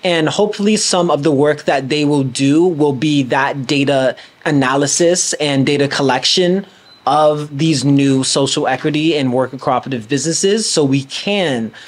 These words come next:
have specific data to compare to before these licenses existed. Um, these are all things that I definitely want to be involved with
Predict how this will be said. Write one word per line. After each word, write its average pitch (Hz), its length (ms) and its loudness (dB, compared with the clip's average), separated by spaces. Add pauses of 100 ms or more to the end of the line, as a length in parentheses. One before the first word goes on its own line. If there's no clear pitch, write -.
(160)
have 147 280 -2
specific 139 540 -4
data 123 260 0
to 120 120 -4
compare 127 560 -2 (280)
to 131 380 0 (140)
before 151 520 2
these 131 220 -2
licenses 123 540 -4
existed. 113 760 -4 (500)
Um, 131 540 0 (220)
these 180 340 2
are 156 140 4
all 143 200 2
things 151 420 0
that 139 220 0
I 131 140 0
definitely 135 420 -2
want 123 280 -2
to 147 80 -4
be 139 160 -4
involved 120 720 -2
with 135 420 -4